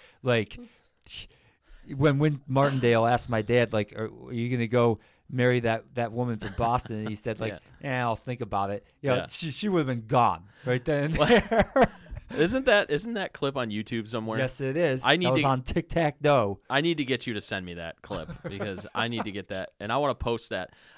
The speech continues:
Speaker 2: I'm gonna, I'm gonna, I wanna post that on our social media account
Speaker 1: Okay.
Speaker 2: 'cause we're talking about
Speaker 1: Yeah,
Speaker 2: it
Speaker 1: all
Speaker 2: now.
Speaker 1: right. We're, yeah.
Speaker 2: That
Speaker 1: Okay.
Speaker 2: is
Speaker 1: I, I will,
Speaker 2: hilarious.
Speaker 1: I will send that to you.
Speaker 2: Oh, my
Speaker 1: Yes.
Speaker 2: gosh.
Speaker 1: Guys, you're,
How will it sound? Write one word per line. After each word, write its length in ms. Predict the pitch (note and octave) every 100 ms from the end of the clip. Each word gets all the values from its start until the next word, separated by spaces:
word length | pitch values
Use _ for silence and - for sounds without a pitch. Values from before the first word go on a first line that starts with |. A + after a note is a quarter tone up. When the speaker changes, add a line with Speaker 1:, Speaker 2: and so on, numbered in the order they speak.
| B2
Speaker 2:
I'm 100 | C3+
gonna, 160 | D3 -
I'm 100 | D3
gonna, 200 | D#3+ D#3
I 80 | C#3+
wanna 180 | E3+ C#3+
post 300 | D3 C#3 C3+
that 140 | B2
on 80 | A2+
our 120 | G#2+
social 320 | - A2 - F#2
media 260 | G2 F2+
account 280 | - B3 B3+ -
Speaker 1:
Okay. 180 | - A3+
Speaker 2:
'cause 140 | B2+ A#2
we're 60 |
talking 380 | A2+ A#2+ A#2 A2+
about 100 | G2+
Speaker 1:
Yeah, 60 | E3+
Speaker 2:
it 60 |
Speaker 1:
all 120 | E3 F3+
Speaker 2:
now. 60 |
Speaker 1:
right. 160 | F#3 C#3+
We're, 200 | C#3 D#3+ A2 G#2+
yeah. 280 | C3+ C#3 F#2 -
Speaker 2:
That 120 | C3
Speaker 1:
Okay. 160 | B2 D3
Speaker 2:
is 100 | G2
Speaker 1:
I, 40 |
I 20 | -
will, 100 | A2+
Speaker 2:
hilarious. 720 | A2+ C#3+ B2+ A#2 D3+ E3 D#3 -
Speaker 1:
I 160 | C#3
will 160 | C#3+ D#3
send 300 | - D#3+ D#3
that 200 | C3 G#2 -
to 80 |
you. 120 | G2+ F#2
Speaker 2:
Oh, 240 | A#2+ A#2+
my 120 | A#2+
Speaker 1:
Yes. 80 | G2
Speaker 2:
gosh. 400 | F#2 F2+ F2+ -
Speaker 1:
Guys, 360 | - C#3 C#3 A#2
you're, 140 | D3